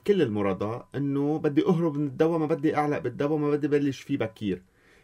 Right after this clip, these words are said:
لازم نحنا نخاف من المرض، ما نخاف من الدواء. اليوم إذا طبيبك ش-، أيم الحالة تبعك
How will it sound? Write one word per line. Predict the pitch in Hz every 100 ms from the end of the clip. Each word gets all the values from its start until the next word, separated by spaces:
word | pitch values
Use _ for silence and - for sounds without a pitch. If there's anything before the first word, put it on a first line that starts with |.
| -
لازم | 143 185 175 175
نحنا | 185 185 175 180 -
نخاف | 139 - 185 180
من | 156
المرض، | 143 143 151 170 175 147 - -
ما | 160
نخاف | 160 165 151
من | 117 107
الدواء. | 95 98 78 - _ _ _ _ _ _ _ _ _ _ _ -
اليوم | 117 196 190 131 - -
إذا | 135 131 -
طبيبك | 143 160 190 135 104 - -
ش-، | - -
أيم | - - 175 156 156
الحالة | 135 185 175
تبعك | 165 127 92 87